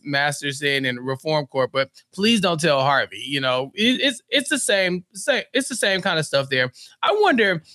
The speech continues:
what the parallels are between Jessica and Harvey, because I'm really struggling to find out what she really saw in him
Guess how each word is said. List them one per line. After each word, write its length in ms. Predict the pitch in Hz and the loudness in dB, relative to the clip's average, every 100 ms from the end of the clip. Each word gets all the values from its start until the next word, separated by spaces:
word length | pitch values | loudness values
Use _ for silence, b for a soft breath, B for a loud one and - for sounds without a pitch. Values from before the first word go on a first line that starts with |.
| B | B
what 160 | 202 | 0
the 80 | 202 | 0
parallels 460 | 165 202 180 175 170 | 0 2 4 2 2
are 160 | 160 | 0
between 320 | 156 156 160 135 | 0 0 -2 0
Jessica 580 | 151 180 147 135 135 | 2 2 0 -2 0
and 80 | 120 | 0
Harvey, 240 | 131 117 123 | 0 -2 -4
because 180 | 131 | 0
I'm 200 | 190 208 | 0 0
really 320 | 180 247 254 220 | 2 2 4 2
struggling 480 | - 208 190 170 | 2 2 4 0
to 100 | 160 | 0
find 300 | 147 170 156 | 0 0 2
out 260 | 151 127 120 | 2 2 2
what 160 | 165 180 | 0 0
she 160 | 160 | 0
really 220 | 147 147 | 0 -2
saw 260 | 135 131 123 | 0 0 0
in 80 | 123 | 0
him 240 | 127 120 | -4 -6